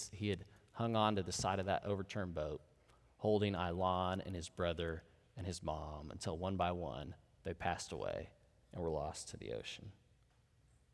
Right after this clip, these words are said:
They fled to save their lives, and their lives were taken anyways.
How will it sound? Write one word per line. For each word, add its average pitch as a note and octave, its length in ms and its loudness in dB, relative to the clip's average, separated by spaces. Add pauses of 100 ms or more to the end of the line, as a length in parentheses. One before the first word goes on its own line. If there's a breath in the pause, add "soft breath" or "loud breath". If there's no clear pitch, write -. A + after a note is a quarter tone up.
(1000)
They B2+ 100 8
fled A#3+ 380 2
to - 60 2
save E3 320 0
their A2+ 160 2
lives, - 840 -6 (600 soft breath)
and C3 100 2
their D3+ 100 4
lives F3 600 0
were C3+ 60 0
taken D3+ 340 0
anyways. A3+ 300 -4